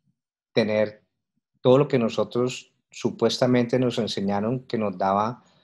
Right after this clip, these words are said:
la felicidad, y no éramos felices porque estábamos ausentes de lo que realmente somos. Nos enfrentamos confinados a nuestras propias emociones,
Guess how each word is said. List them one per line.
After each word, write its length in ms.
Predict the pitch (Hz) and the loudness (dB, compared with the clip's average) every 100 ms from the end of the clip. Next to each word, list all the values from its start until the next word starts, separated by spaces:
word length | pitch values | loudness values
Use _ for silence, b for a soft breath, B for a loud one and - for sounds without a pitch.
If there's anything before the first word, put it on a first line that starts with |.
| _ | _
la 200 | - 107 | -4 -2
felicidad, 720 | - 98 98 - 92 104 131 - _ _ _ _ _ _ _ - | -2 -4 -4 -2 2 2 0 -4 _ _ _ _ _ _ _ -4
y 500 | 120 117 117 117 _ _ _ _ | 0 0 -2 -12 _ _ _ _
no 120 | 110 107 | -2 2
éramos 320 | 117 127 127 | 2 2 2
felices 440 | 110 104 - 135 | -2 -2 -4 -6
porque 240 | - _ 95 | -6 _ -6
estábamos 440 | - 98 113 113 | -2 -2 -2 -2
ausentes 540 | 98 92 - 107 - | -4 -4 -6 -6 -6
de 100 | 117 | -6
lo 140 | 107 98 | -4 -4
que 80 | 95 | -4
realmente 540 | 98 92 101 101 107 | -4 -4 -4 -6 -8
somos. 880 | - 101 78 - - - - - _ _ _ _ | -6 -6 -8 -14 -16 -18 -20 -20 _ _ _ _
Nos 160 | 117 117 | -2 0
enfrentamos 920 | 110 107 101 95 107 107 135 - - _ _ _ _ _ _ _ - | 0 -2 -4 -2 0 0 -2 -4 -14 _ _ _ _ _ _ _ -4
confinados 1160 | 127 110 107 107 110 107 110 196 - - - _ _ | -2 0 -2 -2 0 0 0 -2 -6 -14 -18 _ _
a 80 | 120 | -2
nuestras 420 | 113 104 107 98 | 0 0 -2 -2
propias 400 | - 113 107 127 | 0 0 2 0
emociones, 1000 | 123 101 95 - 98 101 170 - - - | 0 -2 -4 -2 -2 -2 -4 -8 -14 -18